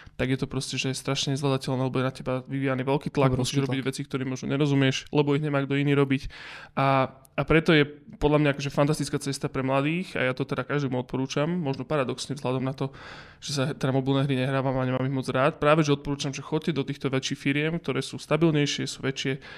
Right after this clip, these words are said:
Speaker 1: ale vyskúšajte si ako keby kompletný ten vertical slice doslova, e, proste, že <laughs> zmysly slížik
Speaker 2: Áno.
Speaker 1: tých, e, tých pozícií v rámci firmy, takže to je
Speaker 2: Áno.
Speaker 1: hrozne fajn.
Speaker 2: Nie, súhlasím, súhlasím s tebou. Ehm, naozaj človek v,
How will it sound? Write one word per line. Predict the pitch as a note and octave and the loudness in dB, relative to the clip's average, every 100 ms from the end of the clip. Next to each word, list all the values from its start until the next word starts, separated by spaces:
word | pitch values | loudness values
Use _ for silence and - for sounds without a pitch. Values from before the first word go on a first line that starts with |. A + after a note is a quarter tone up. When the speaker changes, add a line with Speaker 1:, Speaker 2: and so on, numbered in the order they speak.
| - - | -18 -8
Speaker 1:
ale | A#2+ | -4
vyskúšajte | C3 - D3 C3 | -4 -4 -6 -6
si | C3+ C3+ | -4 -6
ako | C#3 | -6
keby | C3+ B2+ | -8 -6
kompletný | - C#3 C#3 - | -4 -4 -4 -6
ten | C3+ C3 B2+ - | -6 -6 -8 -6
vertical | - D3+ D#3 - | 2 2 2 -4
slice | - C#3+ C#3+ | 0 4 4
doslova, | C3+ C3+ - C3+ C3 - - - | 2 -4 -2 -4 -4 -8 -20 -16
e, | - B2+ | -10 -8
proste, | B2+ G#2+ - - | -4 -4 -4 -8
že | C3+ C#3 - | 6 8 8
<laughs> | D#3+ | 6
zmysly | C#3+ D#3 - C#3+ | 4 2 4 0
slížik | - C#3 C#3 C3+ | 2 2 2 0
Speaker 2:
Áno. | B2+ C3 | -2 -2
Speaker 1:
tých, | C3+ B2 - | 0 0 -2
e, | C3+ C3+ | -2 0
tých | C#3 - | -2 2
pozícií | D3+ D3+ C#3+ C#3+ | 4 4 4 2
v | C3 | 2
rámci | C3 C3+ | 0 -4
firmy, | - B2+ B2+ | -6 -6 -6
takže | - C#3 | -8 -6
to | B2+ | -2
je | |
Speaker 2:
Áno. | A#2+ | -2
Speaker 1:
hrozne | A#2+ | -4
fajn. | - - - - - - - - - | -10 -12 -14 -20 -20 -20 -20 -10 2
Speaker 2:
Nie, | D3+ | 4
súhlasím, | C#3+ E3+ D#3+ D3+ C3 | 6 4 2 0 -2
súhlasím | C#3+ D#3 D3+ C3 | -2 -2 -2 -4
s | - | -2
tebou. | C#3 C3 C3 | 0 0 -2
Ehm, | B2+ B2 B2 B2 B2+ C3 | -4 -2 0 0 0 0
naozaj | C#3+ C3+ B2+ | 0 0 -2
človek | - D3 B2+ | -2 -2 -2
v, | B2 | -6